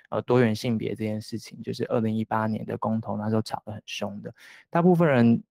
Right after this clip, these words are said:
可能很多反同的人，可能是没有看过同志的。那这当然有很多的原因，他可能看不见，故意不看见，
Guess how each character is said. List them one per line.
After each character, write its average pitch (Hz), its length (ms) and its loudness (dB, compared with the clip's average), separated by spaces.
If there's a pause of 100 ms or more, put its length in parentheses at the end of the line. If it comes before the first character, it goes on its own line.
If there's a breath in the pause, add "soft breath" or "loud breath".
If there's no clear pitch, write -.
(120)
可 127 140 0
能 123 160 4
很 120 180 2
多 135 320 4
反 107 320 -2
同 107 320 -4
的 113 160 2
人， 107 200 -2
可 110 120 -8
能 104 140 -2
是 131 100 -8
没 131 140 0
有 139 120 2
看 113 300 -2
过 110 280 2 (260)
同 101 260 -4
志 - 200 -10
的。 - 220 -6
那 131 220 -2 (160)
这 147 100 2
当 143 160 0
然 127 80 4
有 120 120 4
很 101 200 0
多 120 120 4
的 135 100 6
原 101 260 2
因， 104 180 -2
他 110 140 -2
可 110 140 -8
能 101 140 -6
看 131 200 -2
不 113 100 -2
见， 117 340 0 (220)
故 127 160 2
意 120 100 4
不 107 80 -6
看 104 320 -4
见， 107 240 -4